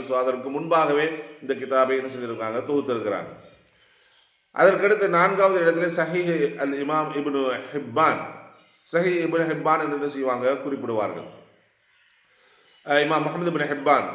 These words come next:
ரஹ்மத்துல்லாஹ் அவர்களால் தொகுக்கப்பட்டது. ஹிஜ்ரி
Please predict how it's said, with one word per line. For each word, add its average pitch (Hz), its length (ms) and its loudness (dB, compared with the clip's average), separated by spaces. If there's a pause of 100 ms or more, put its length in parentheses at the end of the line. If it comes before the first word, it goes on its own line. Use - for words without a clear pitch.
(140)
ரஹ்மத்துல்லாஹ் 135 460 2
அவர்களால் 120 380 0
தொகுக்கப்பட்டது. 120 600 -2 (840)
ஹிஜ்ரி 190 360 2